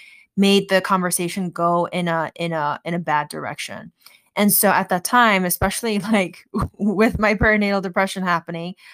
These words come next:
I was in a, I was in a very tough place. And for a very split second, I felt I had a suicidal ideation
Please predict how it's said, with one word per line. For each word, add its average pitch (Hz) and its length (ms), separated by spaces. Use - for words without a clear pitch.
I 196 140
was 220 240
in 214 80
a, 196 300
I 190 300
was 202 140
in 196 60
a 185 60
very 180 300
tough 165 340
place. 208 640
And 180 400
for 185 260
a 170 40
very 180 220
split 165 360
second, 175 560
I 165 180
felt 170 440
I 170 100
had 175 200
a 165 320
suicidal 185 500
ideation 147 800